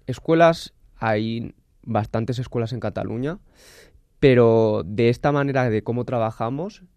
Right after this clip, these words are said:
yo diría que es de las únicas de España con este profesionalismo, con, con, con, con un control de la carga, con, con un sentido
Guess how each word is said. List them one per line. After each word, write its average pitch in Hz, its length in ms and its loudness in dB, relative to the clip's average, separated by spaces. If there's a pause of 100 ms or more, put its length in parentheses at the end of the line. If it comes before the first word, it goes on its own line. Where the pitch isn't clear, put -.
(280)
yo 123 120 -2
diría 131 280 0
que 127 100 -4
es 110 80 -4
de 117 80 -2
las 110 200 -4
únicas 123 380 -6
de 110 120 -6
España 127 560 -8
con 110 160 -6
este 113 180 -8
profesionalismo, 120 920 -8
con, - 520 -12
con, 82 240 -10
con, 90 600 -10
con 101 140 -6
un 101 100 -8
control 104 320 -6
de 95 80 -4
la 98 140 -4
carga, 117 400 -4
con, 101 160 -8 (140)
con 110 180 -6
un 120 100 -8
sentido 127 600 -4